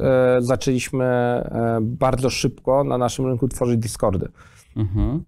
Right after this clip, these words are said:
Speaker 1: Discordy naszych gier, które zaczęły zrzeszać tych graczy i angażując ich poprzez chociażby do, o, do Alaskan Tracka było wiele takich rzeczy robionych do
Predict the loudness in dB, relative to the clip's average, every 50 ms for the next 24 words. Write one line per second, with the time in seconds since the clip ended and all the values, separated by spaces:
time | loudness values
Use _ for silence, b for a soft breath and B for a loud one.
0 | _ _ _ -6 0 2 4 4 4 2 2 0 0 2 2 2 2 2 0 -2
1 | 0 0 0 2 4 4 4 2 2 0 -2 -2 0 0 2 2 0 0 2 2
2 | 2 4 4 2 2 2 0 0 0 0 -2 -2 -2 -4 -2 0 2 2 0 0
3 | 0 0 0 2 2 0 -2 -4 -4 -2 0 2 2 2 2 0 0 0 0 0
4 | 2 4 2 4 4 4 4 4 4 2 2 0 0 -2 -2 -6 -10 -8 -4 -2
5 | -2 -2 -2 -4 -2 0 0 0 0 0 -2 -4 -4 -6 -6 -10 _ -18 -20 B
6 | B B B B B B B -2 0 2 4 4 4 4 4 4 2 2 0 0
7 | 0 0 2 2 2 2 0 -2 -4 -6 -6 -2 -2 -2 -2 0 -2 -2 0 0
8 | 0 2 2 2 2 2 0 -2 -4 -2 -2 -2 -2 -2 -2 0 0 2 2 2
9 | 2 0 0 0 0 0 -2 0 -2